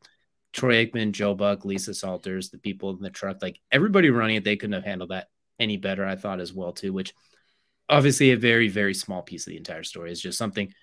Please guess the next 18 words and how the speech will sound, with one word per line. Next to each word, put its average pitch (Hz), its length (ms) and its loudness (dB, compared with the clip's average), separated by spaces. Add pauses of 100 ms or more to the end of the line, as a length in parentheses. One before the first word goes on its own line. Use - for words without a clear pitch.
(560)
just 123 240 0
wanted 110 140 0
to 98 80 -4
point 101 220 -6
that 98 120 -2
out. 101 240 -2 (200)
And 127 80 6
I 123 40 6
wanna 117 160 2
circle 123 360 -2
back 110 220 -2
to 113 60 -6
when 110 80 -2
you 104 80 -2
talked 107 240 -2
about 101 200 -2
those 98 180 -6
donations. 101 520 -4